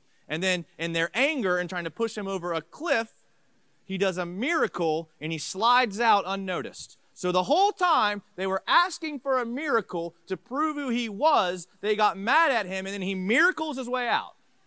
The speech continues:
Isn't that the most ironic thing of all time? You're just like, "Oh, Jesus is, like, three steps ahead at all ti-," I mean, he just, I mean, he knew what he was doing. He had, he was proving a point.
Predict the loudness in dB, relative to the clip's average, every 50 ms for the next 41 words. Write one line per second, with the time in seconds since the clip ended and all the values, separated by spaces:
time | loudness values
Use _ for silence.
0 | _ _ _ _ _ _ _ _ -20 _ -4 0 0 0 2 2 2 2 2 4
1 | 4 4 6 6 6 6 6 4 4 4 2 0 0 0 0 0 0 0 0 -2
2 | 0 0 0 2 2 0 -2 -4 _ _ _ _ -6 -4 -2 -2 -2 -2 0 -2
3 | -2 -2 -6 -12 -12 -14 -14 -16 -20 -20 -20 -12 -6 -4 -4 -4 -4 -6 -8 -6
4 | -4 -4 -4 -4 -4 -6 -6 -6 -6 -4 -4 -4 -4 -4 -6 -8 -10 -10 -12 _
5 | _ _ _ _ _ _ 0 2 2 2 2 0 0 -4 -6 -4 -4 -2 -2 -2
6 | -2 -4 -8 -10 _ _ _ _ _ _ -6 -4 -2 0 0 0 0 -2 -2 -2
7 | -2 -2 -4 -2 -2 -2 -4 -4 -6 -8 -6 -6 -6 -6 -6 -8 -10 _ _ _
8 | _ _ _ _ _ _ _ _ _ -4 -2 0 2 2 2 0 -2 -4 -4 -4
9 | -4 -4 -4 -6 -4 -4 -6 -8 -6 -6 -8 -6 -8 -8